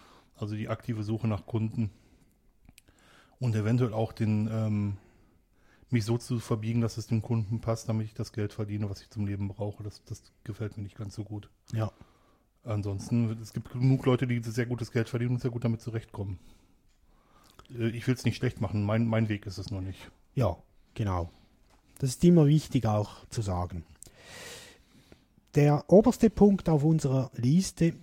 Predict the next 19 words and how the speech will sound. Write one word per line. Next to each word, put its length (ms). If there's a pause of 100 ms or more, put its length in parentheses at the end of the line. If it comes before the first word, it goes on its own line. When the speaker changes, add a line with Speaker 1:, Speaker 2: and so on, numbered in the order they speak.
(120)
Speaker 2:
der 260
heißt 480
Arbeitsinhalte. 1200 (840)
Also 180
das 180
heißt, 380 (280)
was 340
werde 280
ich 140
da 180
tun 460 (180)
bei 120
diesem 320
Arbeitgeber? 680 (240)
Womit 420
beschäftige 580
ich 100
mich? 320 (640)
Hm, 280